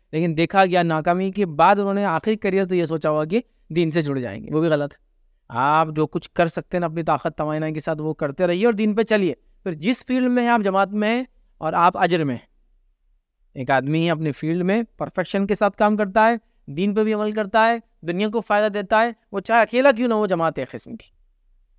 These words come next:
वो सब भूल गए हम बहरहाल। हमारा क्या हो गया, आ, जो एम है वो, वो हो गया, फोकस फिर हट गया। जब फोकस हट गया तो पता नहीं क्या क्या चीज़ों ने फोकस ले ली। साहबा का एम क्लियर था, आखिरत की कामयाबी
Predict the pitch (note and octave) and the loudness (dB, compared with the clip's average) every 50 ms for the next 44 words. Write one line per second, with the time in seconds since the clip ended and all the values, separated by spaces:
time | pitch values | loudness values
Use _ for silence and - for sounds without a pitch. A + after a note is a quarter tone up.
0 | _ _ - - A#3 C4+ A#3+ F3+ F#3+ G#3+ A3 G#3 G#3+ F#3 E3 D3+ C#3 C3 A#2 A2+ | _ _ -6 -2 -2 0 0 2 2 2 2 2 2 0 2 0 0 0 -2 -4
1 | G#2 _ _ _ _ _ _ - D3 D3+ E3+ F3+ F#3 F3+ - G3+ F#3+ F3+ D#3+ C#3+ | -8 _ _ _ _ _ _ -8 -4 -2 0 2 2 2 4 4 4 4 4 2
2 | D#3 F3 - _ _ _ _ _ _ _ - B2+ B2+ B2+ B2+ B2+ B2+ B2+ B2+ B2+ | -2 -4 -4 _ _ _ _ _ _ _ -12 -8 -6 -4 -4 -2 -2 -2 -2 -2
3 | B2 B2 A#2+ A#2+ A#2 A#2 A#2+ - - - C#3 D3+ - G3 F#3+ G#3+ A#3 A3+ A#3 A3+ | -2 -4 -4 -4 -4 -6 -8 -10 -12 -12 -10 -6 -2 2 2 4 4 4 2 2
4 | A3+ A3 A3 G#3+ G3 F#3 F3 E3 D#3+ D3 D3 C#3+ D#3 - - - - F#3 F3+ - | 2 2 0 0 0 0 -2 -2 -2 -2 -4 -6 -8 -12 -12 -6 -2 -2 2 2
5 | F#3 D#3+ - F#3+ D#3+ D3+ D3+ D3 C#3+ C#3+ C#3 - _ _ _ _ - E3 D3+ - | 0 0 0 -2 -2 -2 -2 0 0 -2 -2 -4 _ _ _ _ -4 -4 -4 -2
6 | - E3 D#3+ F#3+ F3+ D3 E3+ E3 D#3+ F3 E3+ E3+ D#3+ E3 D#3+ E3 E3 E3 D#3 E3 | -4 -2 0 0 2 2 2 0 2 0 0 0 0 -2 -2 -4 -4 -2 0 0
7 | C#3+ C3 - D#3+ D3+ - E3 D3+ D3+ D3+ D3+ C#3+ C#3+ C#3+ C3 C#3+ C#3 C3 C#3 D3+ | 0 0 -2 -4 -4 -4 -6 -6 -6 -4 -6 -6 -8 -8 -10 -8 -8 -6 -4 -2
8 | D#3+ E3 F3 F3+ - _ _ _ - - E3+ D3 D#3 D#3+ F3 F3 E3 E3 D#3+ E3 | -2 -2 -2 -4 -6 _ _ _ -10 -6 -2 0 2 2 2 2 2 2 0 0
9 | D#3+ D3 D#3 D#3 D#3+ D#3+ D#3 - D3+ C#3+ C3 - - D#3+ E3 D#3+ - - D#3 C3+ | -2 -4 -4 -2 -2 -2 -2 0 -2 -2 -2 -2 -2 -4 -4 -4 -6 -8 -8 -6
10 | - C#3 C3 C#3 C#3+ D3 D3 E3+ F3 E3+ | -6 -4 -2 0 0 2 2 2 0 -2